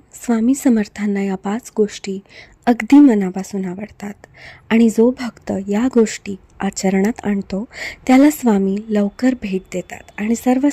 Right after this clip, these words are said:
संकटे हरतात. त्यांच्या सर्व इच्छा स्वामी पूर्ण करतात.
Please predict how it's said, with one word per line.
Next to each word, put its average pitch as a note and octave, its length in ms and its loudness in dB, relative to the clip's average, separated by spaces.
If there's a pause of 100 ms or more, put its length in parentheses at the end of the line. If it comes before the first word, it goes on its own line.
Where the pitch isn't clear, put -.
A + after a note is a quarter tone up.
संकटे G3 400 -4
हरतात. G3 640 -10 (220)
त्यांच्या C4+ 300 4
सर्व D4 340 2 (100)
इच्छा A3+ 320 -6
स्वामी G3+ 380 -2
पूर्ण A#3 360 -4
करतात. - 580 -10